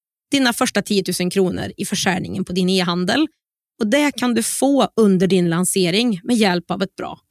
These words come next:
förjobb. Och för att lyckas med det här så behöver du vara medveten om och undvika ett misstag som många gör när de startar sin webbshop.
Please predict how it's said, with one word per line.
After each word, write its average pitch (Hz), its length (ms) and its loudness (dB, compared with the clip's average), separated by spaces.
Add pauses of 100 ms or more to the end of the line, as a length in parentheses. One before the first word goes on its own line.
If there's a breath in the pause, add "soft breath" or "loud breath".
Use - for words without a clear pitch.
(140)
förjobb. 254 500 0 (1000)
Och 240 100 0
för 277 80 0
att 294 80 2
lyckas 320 360 0
med 311 120 2
det 226 40 2
här 180 220 0
så 208 140 -2
behöver 196 220 4
du 196 60 4
vara 190 120 2
medveten 220 680 0
om 240 360 0 (100)
och - 140 0 (160)
undvika 180 480 2
ett 185 100 -4
misstag 185 520 0 (120)
som 269 340 0
många 240 360 2
gör 170 180 2
när 165 60 -2
de 170 120 -6
startar - 300 -8
sin - 220 -8
webbshop. - 420 -8